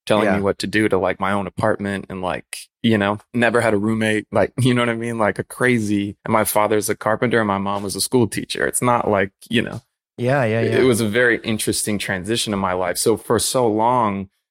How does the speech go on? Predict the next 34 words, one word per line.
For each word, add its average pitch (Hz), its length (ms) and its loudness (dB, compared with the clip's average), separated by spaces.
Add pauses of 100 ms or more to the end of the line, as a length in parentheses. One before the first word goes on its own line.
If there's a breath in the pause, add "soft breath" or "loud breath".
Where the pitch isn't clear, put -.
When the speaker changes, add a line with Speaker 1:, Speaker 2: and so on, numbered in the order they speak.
(260)
Speaker 1:
and 113 160 2
then, 117 160 2
like, 90 420 -6 (100)
a, - 220 -4 (100)
a - 40 -8
couple - 240 -2
startups 143 600 2
and 101 120 0
then, 98 140 -2
like, 95 220 -4
life 101 200 2
kind 107 160 -2
of 98 120 -6
ticked - 280 -4
up 117 280 2
and, 98 340 2
and 92 340 -6 (300)
the - 220 -2
brilliance 120 560 0
and, 95 80 -6
like, 95 120 -2
other 117 140 6
things 110 240 0
that 98 120 0
happened, 107 340 -2
I 101 80 2
was 101 80 -2
just 107 160 -2
like, 101 80 0
"Why 110 320 2
on 123 180 0
earth 101 420 2
would 101 160 -2
you 98 220 -6